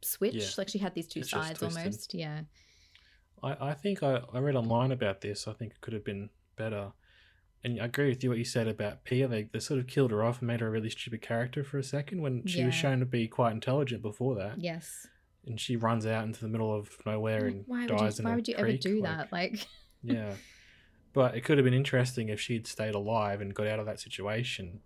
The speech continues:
Speaker 1: Mm-hmm.
Speaker 2: And she was enjoying the success of the documentary while he
Speaker 1: Yes.
Speaker 2: is still dr-, dealing with the trauma.
Speaker 1: Yeah.
Speaker 2: I think that could have been another complication to make that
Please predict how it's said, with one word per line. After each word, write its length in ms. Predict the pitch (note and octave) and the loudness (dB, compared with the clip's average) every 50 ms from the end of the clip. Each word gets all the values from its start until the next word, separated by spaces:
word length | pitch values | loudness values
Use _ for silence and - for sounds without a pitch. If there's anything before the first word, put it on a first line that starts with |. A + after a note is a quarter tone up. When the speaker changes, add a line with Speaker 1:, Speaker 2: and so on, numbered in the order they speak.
| - G3 | -8 -8
Speaker 1:
Mm-hmm. 360 | F3 D#3+ E3+ D#3+ D#3 E3+ G#3+ G#3+ - - - - | -6 -6 -6 -8 -6 -6 -6 -8 -8 -12 -6 -4
Speaker 2:
And 460 | A2 G#2+ G#2+ G2+ G2+ G2 G2 G2 - - - - - - - - - - - - - - - | -2 -2 -2 -4 -4 -6 -6 -8 -10 -14 -20 -20 -20 -20 -20 -20 -20 -20 -20 -20 -20 -18 -10
she 220 | - - A#2+ A2+ | -6 -2 0 0
was 120 | A#2 G#2+ | 0 0
enjoying 440 | G#2+ G#2+ G#2 G#2 G#2+ A2 A#2+ C3+ C#3 | -2 -2 -2 0 0 2 2 4 4
the 80 | C#3 C#3+ | 2 0
success 640 | C#3 - C#3+ - - D3 C#3 D3+ D3+ - - - - - - | 0 -2 -4 -4 0 2 2 2 2 -2 -6 -8 -8 -4 0
of 180 | A#2 A#2 A#2 | 0 0 0
the 60 | B2+ | 2
documentary 640 | B2+ C3 C3+ C3+ - C3 C3 C#3 C#3+ C#3 - D3+ E3 | 2 2 2 2 2 0 2 2 2 0 0 -2 0
while 200 | D#3 B2 A2 G#2 | 2 2 0 0
he 120 | G#2+ A2+ A2 | 0 0 0
Speaker 1:
Yes. 220 | G#2+ - G#2 G#2 | 2 2 0 0
Speaker 2:
is 320 | G2 - - - - - - | -2 -4 -6 -8 -8 -10 -10
still 320 | - - - A2 G#2 G#2+ | -10 -6 -2 -2 0 -2
dr-, 180 | G#2 - - - - - - - | -2 -6 -10 -16 -18 -18 -8 -2
dealing 180 | - G#2+ G#2+ | -2 -2 -2
with 100 | G#2 G2 - | -2 -4 -6
the 60 | - | -8
trauma. 480 | F#2+ - - A2 A2 A#2+ C3 C#3+ D#3 - - - - - - - - - | -6 -4 -2 0 0 2 0 0 -2 -4 -8 -20 -20 -20 -20 -20 -20 -12
Speaker 1:
Yeah. 180 | - - A#2+ B2 | -8 -6 -4 -2
Speaker 2:
I 20 | A#2+ | 2
think 180 | - D3 A#2+ A2 | 2 2 2 2
that 180 | A2+ A2 - | 0 -2 -2
could 120 | - - - | -8 -20 -14
have 60 | - - | -6 -4
been 240 | A2 G#2 G2+ G2 F2+ - - - - | -4 -4 -4 -6 -10 -12 -14 -8 -6
another 300 | G#2+ G#2+ G#2+ A2 G#2+ G#2+ | -4 -2 -2 -2 -2 -4
complication 760 | - - G#2+ - - G#2 - G#2+ G#2 G#2 G2+ - - G#2 G2 | -4 -6 -8 -8 -8 -6 -4 -2 -2 -2 -2 -6 -8 -8 -8
to 80 | - - | -8 -6
make 300 | G#2 G2+ G2 F#2+ - - | -4 -4 -4 -6 -6 -4
that 220 | G#2 F#2+ F#2 F2+ | -4 -4 -4 -4